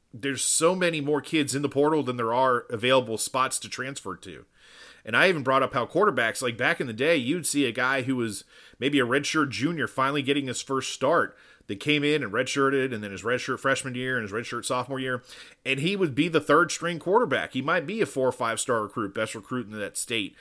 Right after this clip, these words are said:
playing for, let's say, Florida State or Georgia or L S U or any place, but it was very commonplace to see guys wait and wait their turn. This microwave society,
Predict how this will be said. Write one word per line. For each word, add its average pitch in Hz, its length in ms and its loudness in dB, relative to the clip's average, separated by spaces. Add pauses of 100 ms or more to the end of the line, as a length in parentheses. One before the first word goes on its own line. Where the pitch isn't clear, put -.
(280)
playing 131 260 0
for, 123 120 0
let's 117 160 0
say, 117 160 0
Florida 120 380 -2
State 120 500 0
or 98 180 -4
Georgia 117 840 -2 (180)
or - 160 -10
L 131 160 4
S 123 240 2
U 127 240 0
or 127 80 0
any 190 160 2
place, 117 380 -2
but 110 340 -4 (400)
it 143 80 4
was 151 200 6
very 165 260 2
commonplace 147 680 2
to 139 80 -2
see 156 220 0
guys 135 380 2
wait 135 480 0 (260)
and 123 180 -4
wait 143 240 4
their 135 160 2
turn. 139 440 0 (1300)
This 117 200 -6
microwave 139 520 4
society, 139 560 2